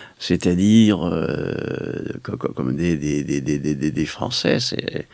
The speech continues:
c'est comme <laughs> si c'était des Allemands, euh, vont gouverner la Chine. Et ils vont donner, au, à la fin du dix-septième siècle et au dix-huitième siècle, ils ont eu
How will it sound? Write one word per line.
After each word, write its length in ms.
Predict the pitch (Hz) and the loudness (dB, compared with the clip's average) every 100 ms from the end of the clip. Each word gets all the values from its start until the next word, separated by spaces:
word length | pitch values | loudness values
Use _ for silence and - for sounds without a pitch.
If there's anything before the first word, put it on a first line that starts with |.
| - - - | -16 -16 -10
c'est 140 | - | -6
comme 160 | - - | -4 2
<laughs> 80 | - | 4
si 80 | - - | 4 0
c'était 240 | - 113 | 0 0
des 260 | 82 80 95 | 0 -2 -2
Allemands, 360 | 95 117 151 - - - - - - | 0 0 -2 -4 -10 -8 -8 -10 2
euh, 580 | - 104 104 101 101 95 - - - - _ _ - - | 6 8 10 8 6 2 -4 -18 -20 -20 _ _ -20 -2
vont 220 | 101 131 156 | 6 8 10
gouverner 400 | 165 160 143 110 | 8 10 10 8
la 120 | 104 | 6
Chine. 400 | - 101 92 - - - _ - | 6 4 4 0 -8 -20 _ 6
Et 200 | 127 - | 6 8
ils 120 | 127 | 8
vont 160 | 123 147 | 10 10
donner, 460 | 120 110 135 208 - - - - _ - - | 10 8 8 6 2 -10 -12 -12 _ 0 6
au, 760 | 110 101 101 98 95 85 - - | 8 10 8 6 4 2 0 0
à 120 | 95 | 2
la 120 | 104 | 2
fin 340 | - 143 127 110 - | 4 8 8 6 -2
du 140 | 98 | -2
dix-septième 520 | 98 - 98 - 98 | 2 2 2 4 4
siècle 400 | - 107 95 - - - | 4 2 2 -4 -4 4
et 160 | 113 - - | 4 4 0
au 100 | 95 | 2
dix-huitième 520 | 92 85 80 87 80 | 2 0 -2 -2 -2
siècle, 340 | - 139 170 - - - - - - - | 0 -2 -2 -10 -18 -18 -20 -20 -20 2
ils 260 | 104 104 98 | 8 8 8
ont 100 | 98 | 8
eu 260 | 117 160 | 8 6